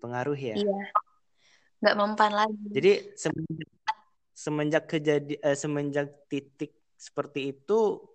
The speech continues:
Speaker 1: apakah kedepannya kamu konsisten atau ada lagi titik terendahnya lagi atau naik turun atau gimana?
Speaker 2: Ya, naik turun sih iya, tapi ya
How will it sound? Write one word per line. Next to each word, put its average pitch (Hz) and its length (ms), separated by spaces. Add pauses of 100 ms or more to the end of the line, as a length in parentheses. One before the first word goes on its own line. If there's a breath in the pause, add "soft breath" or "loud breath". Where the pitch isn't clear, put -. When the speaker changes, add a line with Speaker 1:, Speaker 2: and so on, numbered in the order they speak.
(420)
Speaker 1:
apakah 143 560
kedepannya 139 1040
kamu 127 400
konsisten 139 880
atau 123 400
ada 120 400
lagi 117 320
titik 120 320
terendahnya 120 560
lagi 113 400
atau 120 320
naik 117 320
turun 170 320
atau 170 80
gimana? 120 400 (160)
Speaker 2:
Ya, 214 480
naik 208 240
turun 226 320
sih 294 160
iya, 202 400 (320)
tapi 285 400
ya 196 240